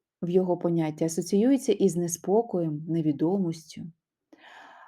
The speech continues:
А що стосується міри вияву звукосимволізму в мові, то Лейбніц зазначав, що з розвитком мови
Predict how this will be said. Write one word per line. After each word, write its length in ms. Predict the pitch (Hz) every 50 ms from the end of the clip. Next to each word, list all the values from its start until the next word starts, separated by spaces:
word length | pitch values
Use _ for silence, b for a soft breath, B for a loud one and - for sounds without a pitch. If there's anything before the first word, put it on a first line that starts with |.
| B B _
А 260 | - 190 185 185 185
що 180 | 190 - - 294
стосується 520 | 294 - 285 269 - 311 294 254 - 285
міри 360 | 254 247 285 381 415 403 359
вияву 560 | 277 202 190 214 208 190 180 170 156 160 156 156
звукосимволізму 920 | 151 165 170 165 175 170 - 180 175 170 185 180 175 170 151 165 160 160
в 100 | 156 156 170
мові, 340 | 170 160 156 147 - - - _
то 400 | - 196 202 202 202 190 190 - -
Лейбніц 720 | 175 180 208 247 285 285 254 226 208 180 165 - - - -
зазначав, 680 | 165 160 175 170 165 175 175 170 - - 202 180 160 151 _ b b b b b
що 200 | b - - 185
з 80 | 165
розвитком 560 | 214 214 196 165 156 156 156 - - 180 180 190
мови 360 | 240 311 392 359 269 208